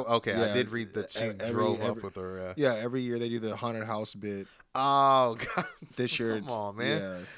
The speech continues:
Speaker 2: yeah.
Speaker 1: Okay, got you. Right on.
Speaker 2: But, uh, yeah, I, I'm gonna go through this. We'll take a break before we get into, uh, we'll do the back-to-back review.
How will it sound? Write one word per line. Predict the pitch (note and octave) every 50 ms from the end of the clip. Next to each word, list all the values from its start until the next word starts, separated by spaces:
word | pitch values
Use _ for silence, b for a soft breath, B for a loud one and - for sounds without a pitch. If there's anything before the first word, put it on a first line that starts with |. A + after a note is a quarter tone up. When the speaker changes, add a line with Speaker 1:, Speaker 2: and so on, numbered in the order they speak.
| B B B -
Speaker 2:
yeah. | - A#2 B2 B2
Speaker 1:
Okay, | A2 A2 G2+ F2 E2+ G2+
got | G#2+ A2 G#2+ G2+ - -
you. | F#2 E2+ E2+ _ _ _ _ _ _ -
Right | A2 G#2 G2 F#2
on. | F2 E2+ E2 - _ _ _ _ - - -
Speaker 2:
But, | A2+ G#2+ A#2 A#2 A#2 A#2
uh, | A#2 A#2 A#2 A#2
yeah, | A#2+ B2 A#2+
I, | A#2 A#2+ B2+ - - - C#3
I'm | D#3
gonna | F3 E3
go | D3+ D3 C#3+
through | - D3 C#3+
this. | C#3 C3+ B2+ -
We'll | C3 B2
take | - C3+ B2+ -
a | G#2
break | G2+ A2+ A2+ A2+ A2+ A2 -
before | A2 - - A#2 A2
we | A2 A2
get | G#2+ A2 G#2+ G#2
into, | G#2 G#2 - - A2 G#2+ G2+
uh, | G2+ G2+ G2 G2 G2 G2
we'll | G2 G#2+ G#2+
do | A2+ A2
the | G2+ F#2+
back-to-back | F#2+ G#2+ G#2 G2+ - - G#2 G2 G#2 G2+ F#2+ -
review. | G2 F#2+ F#2+ G2+ G2 G2 F#2+ F#2+